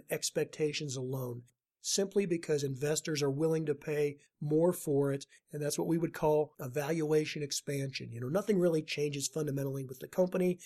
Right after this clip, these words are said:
People are just willing to pay more for it. Well, if that were to occur, and you would say, "Well, why would that happen?"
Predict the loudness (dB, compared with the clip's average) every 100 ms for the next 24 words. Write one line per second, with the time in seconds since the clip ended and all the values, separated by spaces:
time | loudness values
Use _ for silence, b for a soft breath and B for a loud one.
0 | B -4 0 4 4 2 0 0 0 -2
1 | 0 -2 0 4 4 2 -4 -6 -10 -16
2 | _ _ _ 2 2 0 -2 0 0 2
3 | 2 0 -2 -2 2 4 4 0 0 0
4 | 2 2 2 4 4 2 -2 -2 -2 -4
5 | -8